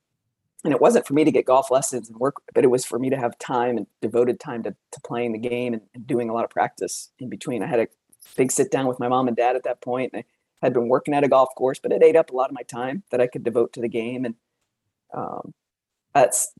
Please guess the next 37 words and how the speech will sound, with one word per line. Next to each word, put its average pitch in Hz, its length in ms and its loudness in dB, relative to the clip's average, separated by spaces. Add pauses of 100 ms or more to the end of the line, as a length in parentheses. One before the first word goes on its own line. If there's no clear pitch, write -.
(140)
at - 220 2
following 143 320 6
that 135 160 -2
summer, 147 260 0
after 117 180 -4
playing 127 260 -4
some 127 160 -8
high 135 180 -2
level 123 300 6
amateur 127 260 -6
events 123 420 -4
and 117 100 -6
doing 131 160 -4
a 135 60 -2
little 127 140 4
bit 120 140 -4
better 127 240 2
and 120 100 -4
doing 123 140 -2
a - 20 -6
little 120 120 -4
bit - 140 -10
better, 139 280 6
I 117 40 4
got 139 200 0
back 135 220 0
to 131 180 -2 (120)
qualifying. 127 560 2
We 120 80 -4
have 113 120 -4
a 110 40 -8
big 156 180 2
qualifier 127 500 2
every 123 160 -4
fall, 113 320 -4
you 104 100 -14
know, 110 180 -16